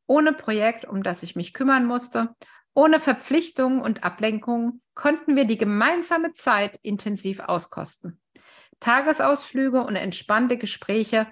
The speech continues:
einfach mal nichts tun, eine völlig neue Erfahrung, die wir beide sehr genossen haben und die mental trotzdem herausfordernd für mich war. Denn nicht zu wissen, was die Zukunft beruflich bringt,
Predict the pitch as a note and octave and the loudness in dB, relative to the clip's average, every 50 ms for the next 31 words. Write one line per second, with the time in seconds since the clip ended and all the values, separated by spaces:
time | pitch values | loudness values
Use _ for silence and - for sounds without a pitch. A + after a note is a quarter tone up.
0 | _ - A#3+ C#4 C#4+ - - C#4 C4 B3+ B3+ A3+ A#3 - - - - - A3 G3 | _ 0 2 2 0 0 2 2 2 2 2 0 -4 -8 -16 -20 -8 -2 0 0
1 | G3 F#3+ F#3+ A3 B3+ B3 - - - - - - A3+ A3+ A3 A3 A3+ A3+ - _ | 0 0 0 0 -2 -2 -6 -12 -18 -18 -12 -8 -4 -2 -2 -2 -2 -4 -8 _
2 | - - _ _ _ - G3 G#3 G3 F3 - - - C#4+ C#4+ D4 D4 - - - | -20 -20 _ _ _ -2 0 0 0 0 0 2 2 2 4 4 0 -2 -6 -10
3 | _ - G#3 G#3+ G#3+ G#3 G3 F3+ - F3+ F3+ - - F#3 F#3+ F#3+ F3+ - G3+ G#3 | _ -2 0 2 2 2 2 2 0 -2 -4 -6 -4 -2 -2 -2 -2 -4 -6 -8
4 | G#3+ A3+ - _ _ _ _ - A3+ G#3 G#3+ G3+ G3+ F3+ F3+ G3+ A#3 B3 C4+ C4+ | -10 -12 -14 _ _ _ _ -4 0 2 2 2 2 2 2 2 2 2 0 -2
5 | - - A3 G3+ G3+ G3 F#3+ G3 F#3 F3+ F#3 - G3 F#3 F3+ F#3+ F#3 F#3+ A3 B3 | -2 -2 -2 -2 -2 -2 -4 -4 -4 -6 -6 -8 -8 -6 -2 0 0 0 0 0
6 | C#4 - - _ _ - _ _ A#3+ G#3+ G3 G3 G3+ F3+ F3 F3+ F3+ F3 - - | -4 -6 -8 _ _ -20 _ _ -4 -4 -2 -2 -2 -2 -2 -4 -6 -8 -4 0
7 | A#3+ B3+ C#4 D4 F4 F#4 - _ - - - - A#3 G3+ - - - - F3+ F3 | 2 4 4 4 2 -2 -6 _ -16 -14 -4 -2 -2 -2 -2 -6 -10 -8 -6 -6
8 | F3+ F#3+ G3 G3 - _ _ _ - G#3+ G#3 G3+ F#3 F3+ - - - - F3 D#3+ | -6 -6 -10 -12 -16 _ _ _ -6 -2 0 2 0 0 -2 -6 -8 -8 -6 -6
9 | D#3+ - - - - - - E2+ E2+ E3+ - - - - - - - _ _ _ | -6 -8 -10 -12 -12 -10 -10 -10 -10 -12 -12 -12 -12 -12 -12 -14 -16 _ _ _
10 | _ _ _ _ _ _ _ _ - - - _ _ _ _ _ - A3+ A3+ B3+ | _ _ _ _ _ _ _ _ -20 -20 -20 _ _ _ _ _ -2 0 2 2
11 | F4 F4+ - - - C#4+ A3+ A3 C#4+ F4 F4 - C4 A#3+ A3 A#3 A#3 A#3 - A3+ | 2 0 -2 -4 -4 -4 -2 0 0 0 0 0 0 2 2 0 0 -2 -4 -8
12 | G#3+ - - D4 - - D#4 C#4 B3+ - - A#3 A#3 G#3+ B3+ C4 - - A3+ - | -8 -6 -6 -8 -6 -2 -4 -4 -4 -4 -4 -4 -2 -2 -2 -4 -4 -4 -6 -6
13 | - - - A3+ A#3 B3+ D#4+ E4 | -8 -6 -4 -2 0 0 -2 -2